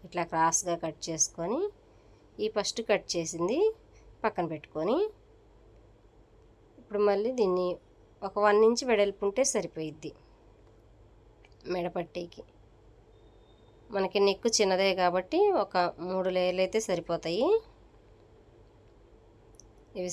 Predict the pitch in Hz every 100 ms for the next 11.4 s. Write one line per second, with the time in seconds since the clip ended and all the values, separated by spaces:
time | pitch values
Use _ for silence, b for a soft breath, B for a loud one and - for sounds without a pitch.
0 | 190 180 180 170 196 285 320 226 214 208
1 | 220 214 202 190 180 180 - - _ -
2 | - - - 190 185 180 214 202 185 -
3 | 185 - 165 170 226 349 226 180 175 175
4 | 170 170 170 180 170 - 180 226 403 427
5 | B B B 202 208 202 196 214 214 214
6 | 196 202 196 214 339 - 196 - 202 190
7 | - 190 180 - 320 226 185 185 185 180
8 | 175 180 160 160 160 156 156 156 165 170
9 | 170 165 156 - - _ b b b b
10 | b _ _ _ _ _ _ - 190 190
11 | 196 214 208